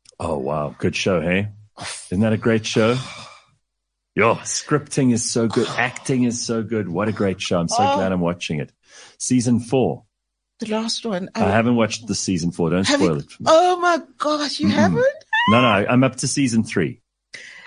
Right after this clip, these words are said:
Speaker 2: Do you know when I started watching that show? <laughs>
Speaker 1: I love how we're bouncing around
Speaker 2: I know.
Speaker 1: everywhere in this. Meant to be a profile interview on you and your book. Now we're talking about a favorite T V show. Go on.
Speaker 2: I watched it, and after the third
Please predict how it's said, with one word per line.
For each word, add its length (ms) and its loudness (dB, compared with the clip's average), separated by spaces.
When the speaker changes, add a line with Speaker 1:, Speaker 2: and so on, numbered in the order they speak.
Speaker 2:
Do 120 -2
you 160 0
know 160 -4
when 140 0
I 80 -2
started 380 -4
watching 380 -4
that 180 -4
show? 440 -4
<laughs> 240 -6
Speaker 1:
I 60 2
love 160 4
how 120 2
we're 120 4
bouncing 440 0
around 200 4
Speaker 2:
I 100 4
know. 120 2
Speaker 1:
everywhere 260 2
in 80 2
this. 640 -8
Meant 220 6
to 80 2
be 140 4
a 40 2
profile 540 4
interview 380 2
on 120 4
you 80 6
and 100 2
your 80 4
book. 420 0
Now 80 4
we're 80 4
talking 260 4
about 200 4
a 40 2
favorite 380 0
T 160 -2
V 140 0
show. 240 -4
Go 160 0
on. 240 -2
Speaker 2:
I 100 0
watched 460 -2
it, 160 -6
and 480 0
after 280 -6
the 120 -4
third 380 -4